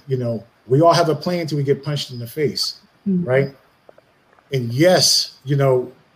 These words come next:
Speaker 1: it doesn't matter where you're at when that, that can happen, you, you know, and, but still, even this forum right now,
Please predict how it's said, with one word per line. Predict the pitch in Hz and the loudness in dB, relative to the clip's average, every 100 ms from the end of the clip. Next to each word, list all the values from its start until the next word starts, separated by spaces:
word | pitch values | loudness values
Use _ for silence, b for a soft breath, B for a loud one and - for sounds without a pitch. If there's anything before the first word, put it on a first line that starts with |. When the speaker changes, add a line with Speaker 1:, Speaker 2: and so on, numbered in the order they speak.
| _ - - | _ -20 -10
Speaker 1:
it | 175 175 | -10 -6
doesn't | 180 170 | -8 -4
matter | 170 160 | -2 -2
where | 131 123 143 202 | -2 -4 -2 2
you're | 202 185 160 | 2 2 2
at | 160 156 107 - _ _ _ _ _ _ _ _ _ | 2 0 -2 -8 _ _ _ _ _ _ _ _ _
when | - 143 | 2 4
that, | 147 143 151 - | 2 0 -8 -2
that | 147 143 | -2 0
can | 131 | -4
happen, | 120 135 131 - _ _ _ _ _ _ - - | -4 -4 -6 -14 _ _ _ _ _ _ -20 -6
you, | 147 | -4
you | 147 151 143 | -4 -2 0
know, | 135 117 113 - _ _ _ _ _ _ _ - | 2 2 -2 -8 _ _ _ _ _ _ _ 0
and, | 147 143 135 135 - _ _ | 4 4 0 -4 -16 _ _
but | 151 - | 0 4
still, | - - 233 208 135 139 - _ _ _ _ _ _ _ _ _ _ _ _ _ _ - | 4 4 4 4 2 -2 -10 _ _ _ _ _ _ _ _ _ _ _ _ _ _ 2
even | 220 202 202 | 4 4 4
this | 202 - | 2 0
forum | - 214 196 156 160 | -4 0 0 0 -4
right | 170 | -6
now, | 160 180 139 110 | -6 -8 -6 -8